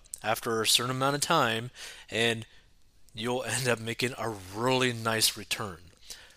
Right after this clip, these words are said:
But if you get scared and you sell all your stuff, you have just cemented massive, massive investment losses.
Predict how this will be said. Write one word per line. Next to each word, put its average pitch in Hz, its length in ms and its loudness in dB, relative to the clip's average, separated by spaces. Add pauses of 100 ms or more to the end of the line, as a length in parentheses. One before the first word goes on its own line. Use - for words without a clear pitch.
(1000)
But 123 180 4
if 113 160 -2
you 139 100 -2
get 147 260 2
scared 160 640 10 (840)
and 110 140 -10
you 117 140 -4
sell 131 360 8
all 127 160 6
your 123 180 -2
stuff, - 600 0 (1160)
you 127 220 -2
have 135 240 6
just - 640 6
cemented 123 1120 6 (1300)
massive, 131 1300 6 (320)
massive 117 920 4 (260)
investment 107 720 0
losses. - 680 0